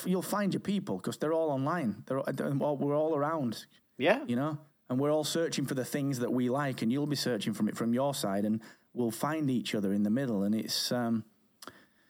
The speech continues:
Speaker 1: you know, there's a lot of problems that come with social and, and, and, and online and the attention deficits and, um, you know, the very negative aspects of trolling and some of the content that's out there. But there's a lot of good in that
Speaker 2: Yeah.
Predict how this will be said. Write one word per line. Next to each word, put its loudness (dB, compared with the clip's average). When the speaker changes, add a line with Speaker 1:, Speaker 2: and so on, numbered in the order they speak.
Speaker 1:
you 0
know, 2
there's 0
a 0
lot 2
of -2
problems 0
that -2
come 0
with 2
social 0
and, 2
and, 0
and, -2
and 0
online 2
and 2
the 4
attention 0
deficits -2
and, -2
um, 0
you -2
know, 2
the 0
very 0
negative 0
aspects -4
of -4
trolling 0
and 2
some 0
of 0
the -2
content 0
that's -2
out -2
there. 0
But -4
there's 0
a 0
lot 2
of -2
good 0
in 2
that 0
Speaker 2:
Yeah. 0